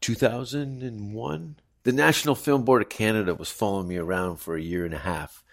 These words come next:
and did a documentary on myself and, uh, four or five other comics. And, uh, I remember being just in the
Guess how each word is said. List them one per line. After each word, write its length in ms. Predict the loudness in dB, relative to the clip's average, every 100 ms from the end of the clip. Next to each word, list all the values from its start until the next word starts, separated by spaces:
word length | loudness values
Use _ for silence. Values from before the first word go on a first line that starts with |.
| -20 _
and 120 | -8 0
did 120 | 0
a 60 |
documentary 760 | 2 0 0 -4 -4 -4 -8 -8 -6
on 200 | -6 -2
myself 540 | -2 2 4 4 0
and, 180 | -6 -8 -14 -20 -20 -20 -8
uh, 220 | -4 -4
four 380 | -8 -10 0 2
or 40 |
five 260 | 4 4 4
other 220 | 2 0
comics. 600 | 0 0 0 0 -4 -4
And, 280 | -4 -4 -2
uh, 260 | 0 0 -4 _ -20 -12 2
I 120 | 6
remember 540 | 6 4 2 2 2
being 360 | 2 0 0 -2
just 260 | -2 -2 0
in 300 | 2 2 2
the 160 | 0